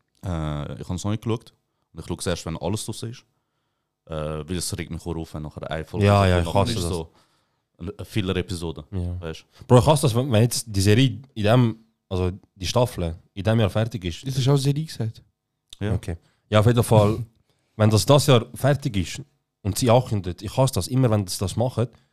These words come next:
Speaker 2: immer wenn eine Serie fertig wird, dann am Schluss sagen sie, ja, Downtown ist fertig, in zwei, drei Monaten gibt's einen Trailer irgendwo auf Facebook,
Speaker 1: Mhm.
Speaker 2: wo du siehst, und es ist einfach so zweitausendzweiunddreißig oder so.
Speaker 1: Ja, Atlanta ist eigentlich auch Ende zweitausendzwanzig die dritte Staffel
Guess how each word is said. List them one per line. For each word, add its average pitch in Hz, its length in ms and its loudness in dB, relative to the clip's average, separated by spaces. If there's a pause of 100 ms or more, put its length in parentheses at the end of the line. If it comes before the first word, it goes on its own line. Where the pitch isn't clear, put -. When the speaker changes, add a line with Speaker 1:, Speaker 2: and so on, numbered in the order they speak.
(160)
Speaker 2:
immer 123 100 2
wenn 131 80 8
eine 110 60 8
Serie 104 260 4
fertig 123 380 -2
wird, 117 180 0 (320)
dann 101 140 -2
am - 120 2
Schluss - 440 0 (480)
sagen 92 260 -2
sie, - 140 -2
ja, 92 240 4
Downtown 104 340 2
ist 90 80 -4
fertig, 113 320 -4
in 101 80 -4
zwei, 113 140 -2
drei 107 100 -6
Monaten 110 200 -4
gibt's - 120 -12
einen - 80 -12
Trailer 135 260 -2
irgendwo 131 340 -2
auf 117 100 -6
Facebook, - 280 -2
Speaker 1:
Mhm. - 40 0
Speaker 2:
wo 127 60 2
du - 60 -6
siehst, 143 220 -4 (380)
und 101 100 -4
es 92 60 -6
ist 104 80 -2
einfach 120 120 -2
so 92 120 -4
zweitausendzweiunddreißig 90 960 -6
oder 85 120 -12
so. - 120 -14 (1300)
Speaker 1:
Ja, 101 320 2
Atlanta 123 400 -4
ist 98 100 -6
eigentlich 87 220 -8
auch 110 260 -6 (160)
Ende 101 380 -6
zweitausendzwanzig 98 1300 -8 (280)
die 104 80 -10
dritte 101 280 -10
Staffel 80 460 -10